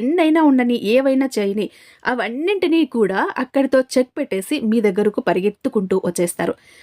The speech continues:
అంటే ఒకవేళ థర్డ్ పర్సన్ రిలేషన్ కావచ్చు, లేకపోతే వేరే బ్యాడ్ హ్యాబిట్స్ ఏమైనా కావచ్చు, వాటి వల్ల మిమ్మల్ని దూరం పెడుతూ ఉన్నా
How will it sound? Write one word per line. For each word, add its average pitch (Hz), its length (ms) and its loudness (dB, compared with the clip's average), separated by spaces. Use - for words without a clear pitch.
అంటే 294 260 -2
ఒకవేళ 247 380 2
థర్డ్ 233 260 -2
పర్సన్ 277 320 -2
రిలేషన్ 202 380 -6
కావచ్చు, 185 720 -4
లేకపోతే 254 580 0
వేరే 269 160 2
బ్యాడ్ 240 360 -2
హ్యాబిట్స్ 269 360 -2
ఏమైనా 214 280 0
కావచ్చు, 196 420 -2
వాటి 214 300 -2
వల్ల 277 200 2
మిమ్మల్ని 226 520 2
దూరం 226 220 4
పెడుతూ 196 340 2
ఉన్నా 190 220 2